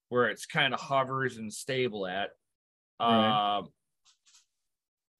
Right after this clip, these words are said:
Speaker 1: so I know shunt mod and that bad boy benefit big time. Uh, but before I do that, I wanna just change out,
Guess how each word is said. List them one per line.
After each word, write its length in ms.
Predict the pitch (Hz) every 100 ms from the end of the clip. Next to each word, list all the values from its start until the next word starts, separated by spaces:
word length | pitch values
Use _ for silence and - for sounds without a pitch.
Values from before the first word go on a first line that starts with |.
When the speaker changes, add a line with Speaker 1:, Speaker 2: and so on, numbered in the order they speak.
| _ _ _ _ _ -
Speaker 1:
so 420 | - 139 127 120
I 160 | 147
know 340 | 147 143 131 120
shunt 360 | - - 165 139
mod 280 | 147 139 127
and 180 | 120
that 240 | 127 151 -
bad 300 | 151 151 143
boy 340 | 165 170 175 151 _ _ _ _
benefit 580 | 143 127 113 113 104 87
big 280 | 120 117 -
time. 280 | 110 92 76 _ _ _ _ _
Uh, 500 | 120 117 117 107 107 104
but 240 | 135 131 131
before 420 | 131 - 165 156
I 100 | 139
do 340 | 131 139 135 120
that, 380 | 143 131 113 -
I 100 | 120
wanna 480 | 123 123 120 117 110 - _ _ _ _ _ _
just 500 | - 139 170 170 -
change 640 | - - 170 160 156 151 151 -
out, 400 | 139 143 147 -